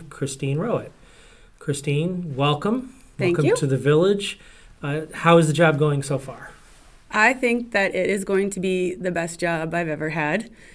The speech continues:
Speaker 2: It's
Speaker 1: That's
Speaker 2: going to
Speaker 1: good
Speaker 2: be
Speaker 1: to
Speaker 2: a
Speaker 1: hear.
Speaker 2: big learning curve for me. I haven't done this sort of thing before, but, um, I've thrown myself into it. I'm committed to learning all of the things that I don't currently know,
Speaker 1: <laughs>
Speaker 2: and I think that it's going to be great.
Speaker 1: And you've been here how long now?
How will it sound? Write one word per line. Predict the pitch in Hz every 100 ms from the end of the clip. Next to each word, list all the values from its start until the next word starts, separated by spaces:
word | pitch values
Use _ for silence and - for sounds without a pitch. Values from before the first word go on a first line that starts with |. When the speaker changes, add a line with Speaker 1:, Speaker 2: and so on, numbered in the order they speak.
| - - -
Speaker 2:
It's | 208 202
Speaker 1:
That's |
Speaker 2:
going | 269 285
to |
Speaker 1:
good |
Speaker 2:
be | 269
Speaker 1:
to | 269
Speaker 2:
a | 254
Speaker 1:
hear. | 262 247
Speaker 2:
big | -
learning | 226 247 269 294
curve | 247 214 214
for | - 233
me. | 220 196 220
I | - 196
haven't | 208 196 196
done | 202 196
this | 196
sort | 190
of | 185
thing | 185 185
before, | 180 - 180 190
but, | 190 175 - -
um, | 160 151 160 - -
I've | 190 185
thrown | - 196 202
myself | 208 208 202 196 196
into | 233 254 294
it. | 339 403 - - - - - - -
I'm | 175 170
committed | 175 202 190 226 262 262 - - -
to | -
learning | 196 202 214 233
all | 139 185
of | 185 180
the |
things | 180 202 196 190
that | 165
I | 160
don't | 170 185 202
currently | - 220 196 196 175
know, | 190 226 349 151 - - -
Speaker 1:
<laughs> | - - -
Speaker 2:
and | 202 208
I | 220
think | 226 247 247
that | 247
it's | 254 247 -
going | 262 277
to |
be | 269
great. | 240 277 381 - - - -
Speaker 1:
And | 147
you've | 147
been | 160
here | 143 147
how | 139 156
long | 165
now? | 170 170